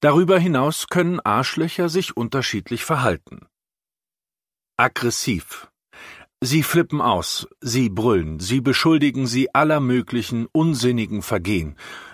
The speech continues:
Sie verspotten sie bei Meetings und erniedrigen sie vor ihrem Chef.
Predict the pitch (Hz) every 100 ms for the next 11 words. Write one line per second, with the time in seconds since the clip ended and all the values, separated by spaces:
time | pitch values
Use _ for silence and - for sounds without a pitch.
0 | - 120 151 - 151 - 175 175 170 139
1 | 131 107 107 151 156 165 156 156 - -
2 | 123 113 - 113 131 131 123 110 101 107
3 | 104 - 98 101 87 87 - 85 - -